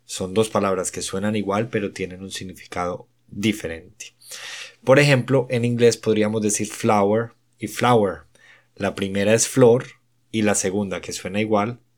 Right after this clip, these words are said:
es harina. Otro es hear y hear. La primera es, eh, escuchar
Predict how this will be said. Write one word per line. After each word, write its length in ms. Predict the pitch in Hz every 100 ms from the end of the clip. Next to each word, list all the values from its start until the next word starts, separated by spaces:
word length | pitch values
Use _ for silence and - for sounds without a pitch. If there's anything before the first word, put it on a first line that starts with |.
| _
es 200 | 104 101
harina. 460 | 104 120 131 - - _ - - - - _
Otro 360 | - 107 107 123
es 260 | 127 -
hear 480 | 127 123 123 147 143 _ _ -
y 180 | 107
hear. 540 | - - 143 98 87 82 _ _ _ _ _ _
La 200 | 95 92
primera 440 | - 92 92 98 110
es, 420 | 110 107 - - _ _ _ _ _ _ _
eh, 480 | - 107 104 104 104
escuchar 680 | 110 110 - 110 107 113 131